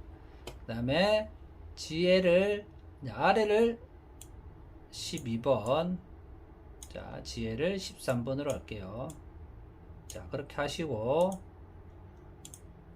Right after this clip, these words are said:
위에 똑같이 십일 번, 십이 번, 십삼 번 적어주시고 십일 번은 공통된 부분이고 십이 번은 알엘,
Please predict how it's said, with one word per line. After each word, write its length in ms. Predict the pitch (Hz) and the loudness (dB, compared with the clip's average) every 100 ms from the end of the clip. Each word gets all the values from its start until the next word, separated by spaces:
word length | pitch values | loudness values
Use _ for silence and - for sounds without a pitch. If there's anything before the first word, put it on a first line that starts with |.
| - - - - - - - - - - - - - - - - | -18 -18 -18 -18 -18 -18 -18 -18 -18 -18 -18 -18 -18 -18 -18 -10
위에 400 | 151 175 156 160 | -2 4 6 6
똑같이 600 | - 175 - 135 - 202 | 2 -2 -2 -4 0 0
십일 440 | 190 - 185 185 180 | 0 -2 4 4 6
번, 220 | 190 190 | 6 6
십이 380 | 185 185 165 156 | 2 -2 -2 2
번, 200 | 175 175 | 2 2
십삼 400 | - - 139 127 | -2 -2 0 4
번 220 | 156 180 | 4 4
적어주시고 720 | 156 139 131 127 143 120 127 | 2 -2 -2 -4 -4 -2 -2
십일 360 | 127 143 147 147 | -2 -4 -2 0
번은 460 | 147 165 233 226 | 2 6 6 4
공통된 560 | - 113 131 127 147 147 | -2 -6 0 2 2 0
부분이고 760 | 135 113 107 107 127 175 208 214 - - - | -2 -4 -4 2 2 2 0 -6 -18 -18 -14
십이 320 | - 147 139 | -10 -4 0
번은 440 | 131 131 147 180 185 | 2 2 2 2 0
알엘, 640 | 123 127 131 180 220 | 2 6 8 8 6